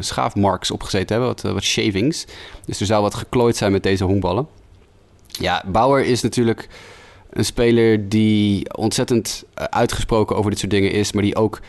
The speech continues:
geen enkel bezwaar heeft tegen het jennen van de commissioner. En ik denk dat dit mogelijkerwijs echt wel een poging is om weer even wat aan de kaak te stellen. Maar als M L B natuurlijk wil, en dat vergeet Bauer nog wel eens, Bauer die,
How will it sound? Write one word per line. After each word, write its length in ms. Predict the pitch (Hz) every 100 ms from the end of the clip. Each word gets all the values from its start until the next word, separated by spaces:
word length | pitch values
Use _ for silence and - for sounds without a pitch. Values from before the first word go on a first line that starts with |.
| -
geen 260 | - - 113
enkel 260 | - 151 139
bezwaar 340 | 117 107 113
heeft 240 | 110 101 -
tegen 360 | 107 101 98
het 240 | 92 90 87
jennen 380 | 117 135 107 92
van 160 | 101
de 80 | 95
commissioner. 500 | 98 92 - 139 175 - - - - - - -
En 120 | 110
ik 160 | 101
denk 220 | 113 113 104
dat 160 | 104
dit 140 | 107 92
mogelijkerwijs 760 | 98 101 104 92 90 87 90
echt 220 | - 101 -
wel 200 | 87 80
een 120 | 87
poging 380 | 90 90 98 95
is 160 | 95
om 360 | - 101 95 98 - - - - _
weer 200 | 95 104
even 260 | 87 104 107
wat 140 | 104
aan 100 | 92
de 60 | 107
kaak 280 | - 127 -
te 80 |
stellen. 480 | 117 - 98 90 85
Maar 120 | 101
als 140 | 101 -
M 160 | 120
L 60 | 117
B 80 | 104
natuurlijk 400 | 120 110 101 98
wil, 480 | 110 139 107 123 131
en 100 | -
dat 140 | 98 101
vergeet 540 | - - 110 - 143 101
Bauer 280 | 95 98
nog 120 | 95 87
wel 160 | 92
eens, 140 | 107 -
Bauer 260 | 107 110
die, 180 | 104 101